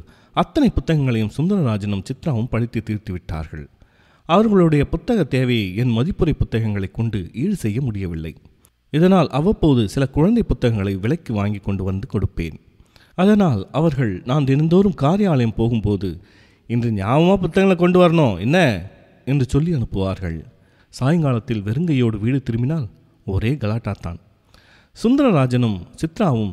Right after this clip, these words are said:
நான் குடியிருக்கும் வீட்டுக்கு பக்கத்து வீட்டு குழந்தைகள், பணக்கார குழந்தைகள். குழந்தை என்று சொன்னாலும் சுந்தரராஜனுக்கு பதிமூன்று வயது, சித்ராவுக்கு ஒன்பது வயது. இந்த இருவரின் புத்திசாலித்தனம்,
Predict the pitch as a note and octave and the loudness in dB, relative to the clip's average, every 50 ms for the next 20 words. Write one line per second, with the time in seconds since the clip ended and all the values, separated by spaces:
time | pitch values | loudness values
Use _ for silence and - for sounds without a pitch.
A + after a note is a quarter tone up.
0 | - - A#2 B2+ C3 A#2+ - D3+ E3+ G#3 G#3+ E3+ - - A#2 A2 A#2+ B2 - - | -6 -4 -2 0 0 0 0 0 0 0 0 -2 -2 -4 -2 -2 -2 -2 -4 -8
1 | - G#2 - - A#2+ - - F3+ - D3+ B2 A2 G#2 - - - - G#2+ G2 F#2+ | -10 -8 -6 -6 -6 -4 -6 -6 -4 -2 -2 -2 -4 -6 -6 -4 -4 -2 -2 -2
2 | F2+ - E2+ E2+ - - _ _ _ _ _ _ C#3 E3 G#3 - - C#3+ B2+ A#2+ | -4 -8 -10 -12 -12 -14 _ _ _ _ _ _ -2 -2 -2 -2 -2 -2 -2 -2
3 | - - B2 A2+ A2 G#2 G2 F2+ - - F2 - - _ _ _ _ _ _ _ | -4 -4 -2 -2 -2 -2 -4 -6 -8 -10 -14 -16 -18 _ _ _ _ _ _ _
4 | _ _ _ - E3+ G#3 C4 D4 C#4+ B3 F#3+ D3+ C3 B2 - B2 A#2 A2+ G#2+ G#2+ | _ _ _ 2 4 4 6 6 4 4 4 2 2 0 0 -2 -2 0 0 -2
5 | G#2 G2 F2+ E2 F2 - - D3+ F3+ G3+ A3 F#3 C#3 A#2 G#2 A2 G#2+ G#2+ - - | -2 -4 -4 -8 -12 -10 -6 -4 -2 0 2 2 2 2 0 0 -2 -4 -6 -8
6 | - - A#2 C3 F3+ G3 F3+ C#3 - G#2 G2 F#2+ F#2+ G2 F#2 F2 - - - - | -6 -4 -2 0 0 0 0 0 -2 -2 -4 -4 -4 -6 -6 -10 -12 -16 -20 -20
7 | - _ _ - C3+ C3 - E3 E3+ D#3 D3 D3 - - G3+ G#3 - _ _ _ | -20 _ _ -8 -8 -6 -2 -2 0 0 -2 -4 -6 -8 -10 -10 -10 _ _ _
8 | - G2+ G#2 B2+ D3+ D#3 C3 G#2 F2 F#2 G2 F#2+ - - - _ _ _ _ - | -8 -6 -4 -4 -2 -2 -4 -4 -4 -8 -10 -10 -12 -16 -20 _ _ _ _ 0
9 | G#3+ A3+ A3+ A3 G#3+ A3+ B3+ B3 A#3+ G3+ D#3 B2 A#2+ C3 C#3+ E3+ D#3 - C3 A#2 | 0 2 4 4 4 4 4 4 4 4 4 4 2 2 0 0 -2 0 -2 -2
10 | G2+ - - F#2+ F#2+ G2 G2 | -2 -4 -4 -6 -4 -6 -6